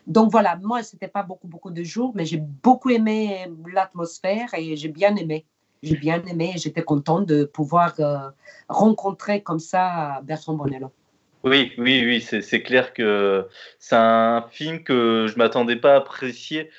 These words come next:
Speaker 2: dans le sens où j'en ai jamais entendu parler trop. J'ai vu le,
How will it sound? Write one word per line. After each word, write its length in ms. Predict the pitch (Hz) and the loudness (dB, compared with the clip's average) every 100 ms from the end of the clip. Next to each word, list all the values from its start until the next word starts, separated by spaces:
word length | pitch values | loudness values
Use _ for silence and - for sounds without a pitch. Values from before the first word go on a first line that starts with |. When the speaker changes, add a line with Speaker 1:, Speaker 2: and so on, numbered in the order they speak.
| - _ - | -20 _ -2
Speaker 2:
dans 180 | 123 | 0
le 60 | 123 | 0
sens 380 | 120 156 160 - | -2 -2 -2 -6
où 80 | 117 | -2
j'en 200 | 120 117 | 2 2
ai 40 | |
jamais 200 | 113 139 151 | 2 -2 -4
entendu 400 | 147 135 127 117 | -4 -4 -6 0
parler 320 | 123 123 120 | 2 2 0
trop. 380 | - 151 165 - - - | -4 -4 -4 -6 -18 -20
J'ai 140 | - 123 | -8 -6
vu 160 | 127 | -4
le, 340 | 156 139 127 | 2 4 4